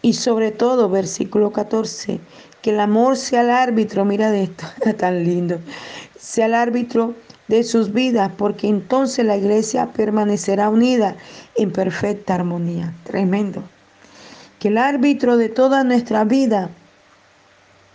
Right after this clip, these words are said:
sea el amor del Señor. Que Él sea el que tome el control de nosotros.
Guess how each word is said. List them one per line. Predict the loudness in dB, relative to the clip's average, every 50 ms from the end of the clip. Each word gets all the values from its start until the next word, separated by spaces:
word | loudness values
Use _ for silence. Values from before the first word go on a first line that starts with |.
| _ _ _ -20 _ _ _
sea | -16 -6 -4 -2
el | 0 2
amor | 2 2 2 2 0 0 -2
del | -4 -4 -4
Señor. | -4 -6 -4 -4 -2 -2 -2 -2 -4 -6 -10 -14 -20 _ _ _ _ _ _ _ _ _ _ _ _ _ _ _ _ _ -20 -20 -20 _ _ _
Que | -2 -2
Él | 0
sea | 2 2 0
el | 0 0
que | -2 -2 -2
tome | -2 -6 -8 _ -2 0 2 2 2
el | 0 0
control | -2 -4 -4 -4 -2 -2 -2 0 0
de | 0 -2
nosotros. | -2 -4 -6 -6 -6 -4 -4 -4 -4 -4 -8 -8 -8 -10 -14 -20